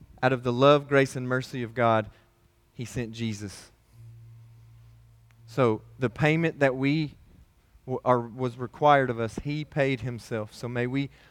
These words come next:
look to that this morning. May that spur us on out of here so that we can go proclaim this message to a lost and dying world.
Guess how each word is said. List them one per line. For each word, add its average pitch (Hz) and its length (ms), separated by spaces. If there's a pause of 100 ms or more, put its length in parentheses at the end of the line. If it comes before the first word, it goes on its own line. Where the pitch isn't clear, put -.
(100)
look 151 320
to 143 120
that 123 360
this 123 220
morning. 113 420 (440)
May 123 160
that 131 220
spur 151 460
us 147 260
on 139 320
out 135 240
of 123 140
here 123 160
so 117 180
that 113 80
we 127 120
can 127 200
go 131 160
proclaim 135 600
this 123 200
message 117 460
to 117 120
a - 20
lost 110 300
and 113 120
dying 107 260
world. 104 240